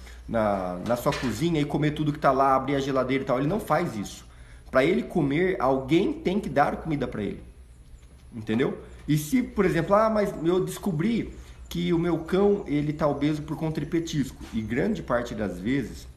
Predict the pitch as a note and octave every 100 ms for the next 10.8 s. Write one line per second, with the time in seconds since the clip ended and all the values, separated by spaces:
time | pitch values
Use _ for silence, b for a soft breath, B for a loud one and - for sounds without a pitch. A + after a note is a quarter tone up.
0 | - G2+ A#2+ A2 B2 C#3+ A2+ B2+ D#3 D3
1 | C#3+ D3+ - F3 - C3+ C#3 - B2+ E3+
2 | - - C3 A#2+ G#2 G#2 F2 A2 B2 -
3 | B B - D#3+ F#3+ F3 D#3 C3 B2+ C#3
4 | C3 C3 C#3 C#3+ D3 D3 B2 F2+ - B
5 | B B - F3 F3 - B2+ A#2+ - G2+
6 | B2+ C3 - - C3+ C#3 - F3 - A#2
7 | A2 G2 F2+ C#3+ A2 - B B - C3+
8 | C#3+ G2 F#2+ C3+ C#3+ G#2 - B B -
9 | - C#3+ - B B A#2+ C3+ C#3+ D#3+ G3+
10 | - - C#3+ C3 A#2 - -